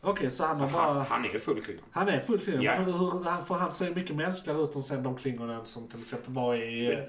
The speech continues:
Speaker 2: det
Speaker 1: Discovery. De,
Speaker 2: Ja, men
Speaker 1: de
Speaker 2: det,
Speaker 1: är ju
Speaker 2: det
Speaker 1: rena,
Speaker 2: är också
Speaker 1: liksom,
Speaker 2: något
Speaker 1: nästan
Speaker 2: vi kommer
Speaker 1: ödlor,
Speaker 2: till.
Speaker 1: liksom.
Speaker 2: För Discoverys Klingons är ju helt separata. De har, vad jag ser,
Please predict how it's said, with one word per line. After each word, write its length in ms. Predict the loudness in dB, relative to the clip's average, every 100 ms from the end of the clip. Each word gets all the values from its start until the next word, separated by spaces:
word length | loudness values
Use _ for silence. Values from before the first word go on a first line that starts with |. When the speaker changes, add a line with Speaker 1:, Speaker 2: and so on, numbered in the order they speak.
| -2
Speaker 2:
det 80 | 2
Speaker 1:
Discovery. 600 | 4 4 2 2 -6 -10 -16 -20 _ _ _ _ 0
De, 120 | 2
Speaker 2:
Ja, 180 | 4 2
men 260 | -2 -4
Speaker 1:
de 100 | 0
Speaker 2:
det, 80 | 4
Speaker 1:
är 40 | 4
ju 100 | 4
Speaker 2:
det 60 |
Speaker 1:
rena, 100 | 4
Speaker 2:
är 40 | 4
också 140 | 4
Speaker 1:
liksom, 260 | 2 2 2
Speaker 2:
något 80 | 2
Speaker 1:
nästan 220 | 4 2
Speaker 2:
vi 60 |
kommer 200 | 4 4 4
Speaker 1:
ödlor, 140 | 0
Speaker 2:
till. 180 | -4 -6
Speaker 1:
liksom. 200 | -8 -4
Speaker 2:
För 80 | -2
Discoverys 540 | -2 0 0 -2 -2
Klingons 380 | -2 -2 -2 -2
är 40 |
ju 60 | -2
helt 180 | 0 -4
separata. 520 | -4 -4 -2 -4 -6 -18 -20 -20 _
De 400 | -2 -2 -2 -2
har, 220 | -2 -2 -4
vad 240 | -2 0
jag 180 | 0 0
ser, 240 | 0 -2